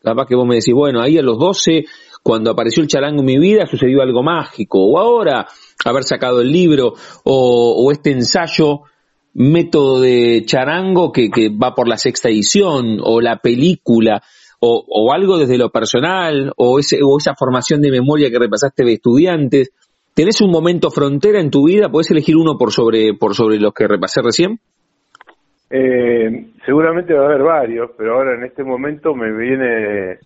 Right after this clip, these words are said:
Speaker 2: a, a la memoria un día en que leo en el diario, en octubre de mil novecientos ochenta, que le da el Premio Nobel de la Paz a un argentino,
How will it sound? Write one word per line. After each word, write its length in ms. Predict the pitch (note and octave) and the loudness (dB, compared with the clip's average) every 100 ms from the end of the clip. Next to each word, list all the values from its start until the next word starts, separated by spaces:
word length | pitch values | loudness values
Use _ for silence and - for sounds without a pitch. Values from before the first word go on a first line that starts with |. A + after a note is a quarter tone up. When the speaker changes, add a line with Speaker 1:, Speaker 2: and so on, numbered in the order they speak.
| _ - | _ -10
Speaker 2:
a, 300 | G2+ F#2+ G#2 | -8 -8 -10
a 80 | G2+ | -10
la 120 | G#2 | -8
memoria 1000 | A2+ A#2+ C#3 C#3+ D3 A#2+ G#2 F#2+ F#2 - _ | -6 -2 0 2 2 0 -2 -6 -10 -18 _
un 220 | A2+ A#2 | -18 -12
día 180 | A#2 B2+ | -4 -4
en 100 | B2+ | -4
que 140 | G#2+ G2 | -6 -6
leo 320 | G#2+ A#2 A2 | -4 -2 -2
en 60 | G#2 | -4
el 140 | G2 | -4
diario, 580 | A#2 C3+ C#3 C3+ G#2+ F#2+ | -2 -2 -2 -4 -6 -8
en 100 | F#2 | -12
octubre 500 | F2 - B2+ A#2+ G#2+ | -14 -10 -6 -4 -4
de 120 | G#2 | -4
mil 180 | G#2 A#2 | -8 -6
novecientos 340 | A#2 G#2+ G#2 | -2 -2 -2
ochenta, 580 | A2 C3+ C#3 C#3+ D3+ E3 _ _ _ _ _ _ _ _ _ _ _ | -2 -4 -2 -2 -2 -4 _ _ _ _ _ _ _ _ _ _ _
que 140 | G#2 | -4
le 120 | G2 | 0
da 100 | A2 A#2 | 0 0
el 80 | A2 | -2
Premio 400 | A2+ A#2 A2+ A2+ | -4 -2 -2 -2
Nobel 240 | A#2+ A2+ | -2 0
de 80 | G#2+ | 0
la 160 | G2 | 0
Paz 260 | - B2+ B2 | -2 -4 -4
a 80 | A2 | -6
un 160 | G#2 G2+ | -4 -4
argentino, 800 | - G2+ F#2+ B2 A#2+ C#3 F3 | -4 -6 -4 -2 0 -2 -4